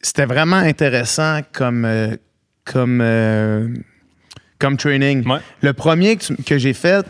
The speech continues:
Speaker 1: c'est le Yasso.
Speaker 2: Oui.
Speaker 1: Celui-là que tu m'avais, euh, parlé,
Speaker 2: Ça,
Speaker 1: qui était le dix fois huit cents
Speaker 2: Ouais, ça, c'est violent.
Speaker 1: sur une minute trente de repos.
Speaker 2: Puis ça a été comment, ça ?
Speaker 1: Puis ça a été, puis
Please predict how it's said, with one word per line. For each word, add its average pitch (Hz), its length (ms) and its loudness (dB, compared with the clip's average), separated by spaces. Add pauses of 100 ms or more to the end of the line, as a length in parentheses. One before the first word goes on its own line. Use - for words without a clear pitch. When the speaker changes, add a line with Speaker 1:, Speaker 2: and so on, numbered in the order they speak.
Speaker 1:
c'est - 320 2
le 127 180 4
Yasso. 131 560 0 (440)
Speaker 2:
Oui. 143 180 -2 (100)
Speaker 1:
Celui-là 143 280 2
que 156 80 -12
tu 165 80 -4
m'avais, 139 440 2 (160)
euh, 113 40 0
parlé, 143 480 2
Speaker 2:
Ça, 156 60 -6
Speaker 1:
qui 151 40 0
était 139 180 0
le 123 140 4
dix 120 460 -2
fois 156 340 2
huit 131 240 0
cents 156 540 0
Speaker 2:
Ouais, 123 180 -2
ça, 131 160 -12
c'est 127 100 -6
violent. 110 220 -6
Speaker 1:
sur 123 560 0 (380)
une 170 160 4
minute 175 280 2
trente 170 300 0
de 156 60 2
repos. 147 520 0 (1500)
Speaker 2:
Puis 117 120 -8
ça 117 120 -4
a - 20 -2
été 107 120 -4
comment, 113 200 -10 (120)
ça ? 135 140 -20
Speaker 1:
Puis 139 300 4
ça 135 180 2
a 127 60 4
été, - 260 -4
puis 135 320 2